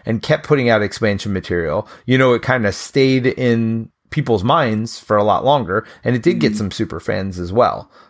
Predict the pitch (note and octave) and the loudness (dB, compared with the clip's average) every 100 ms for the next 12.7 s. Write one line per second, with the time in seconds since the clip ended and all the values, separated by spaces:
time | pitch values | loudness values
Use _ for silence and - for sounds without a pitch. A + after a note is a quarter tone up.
0 | _ - D3+ C3+ C3+ - - - C#3 C3 | _ 0 2 4 2 0 -6 -2 -2 -2
1 | - D3 C3+ - - A#2+ G#2+ C#3 - B2+ | 0 0 0 -6 -4 -2 0 -2 -2 -2
2 | B2 A#2 B2 A#2 G#2+ - A2 G#2 A2+ - | 2 2 2 0 -4 -6 -4 0 -2 -2
3 | - C3+ C3+ C3+ C#3 _ _ _ A#2+ A2 | -4 0 0 0 -4 _ _ _ 0 0
4 | G2+ A2 B2 B2+ D3 C3+ A#2 - D3+ C#3+ | 0 2 2 2 0 0 -4 0 0 0
5 | C#3 C#3 C3+ D3 C#3+ D3 - _ - C3 | 0 0 2 2 2 0 -4 _ 0 0
6 | C3 C3 A#2+ B2 A#2+ A2 B2 A#2+ - - | 4 4 4 4 2 -2 0 0 0 -2
7 | A2+ A2 A2 G#2 F#2+ - G2 E2+ D#2 - | -2 2 2 2 -2 -2 -4 -4 -8 -10
8 | - _ _ - C#3+ B2+ - F3+ - D#3 | -14 _ _ 0 0 0 0 2 2 2
9 | D3 C#3+ C#3 B2+ - E3+ C#3+ G#2 F#2+ - | 2 0 -2 -2 2 2 4 2 0 -4
10 | - _ - B2+ - - C3+ B2 G#2+ C#3+ | -16 _ 0 0 2 -2 2 0 4 2
11 | E3 - A2+ F#2 G#2 G2 G2 G2 G2 F#2+ | 2 -4 -2 0 0 0 -2 -2 -2 -2
12 | A2+ G2 G#2 B2+ F2+ C#2 | -4 -4 2 4 4 -2